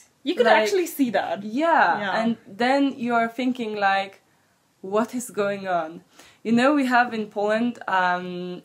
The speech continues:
Speaker 2: K P H, which is Campaign Against Homophobia, and Lambda wa-, and
Speaker 1: Mm-hmm.
Speaker 2: Transfuzja, which is trans organization. They are preparing something like a report about how,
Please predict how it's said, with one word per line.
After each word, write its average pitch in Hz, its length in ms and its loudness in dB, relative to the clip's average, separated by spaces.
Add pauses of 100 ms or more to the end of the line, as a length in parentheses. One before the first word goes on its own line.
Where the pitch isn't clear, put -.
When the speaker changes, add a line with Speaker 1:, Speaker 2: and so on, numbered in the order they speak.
Speaker 2:
K 202 120 -6
P 202 60 -2
H, 202 420 2
which 214 160 -6
is 202 200 -10
Campaign 196 420 -6
Against 185 380 -8 (120)
Homophobia, 196 760 -2 (100)
and 190 600 -8
Lambda 214 480 -2
wa-, 214 180 -4 (180)
and 190 460 -4
Speaker 1:
Mm-hmm. 233 300 -6
Speaker 2:
Transfuzja, 214 680 -4
which 202 120 -8
is 185 200 -14
trans 185 520 -8 (220)
organization. 190 760 -8 (600)
They 220 160 -2
are 247 80 2
preparing 226 640 0
something 208 420 -6 (100)
like 185 120 -8
a 180 100 -2
report 269 560 -4
about 196 280 -10 (120)
how, 185 160 -4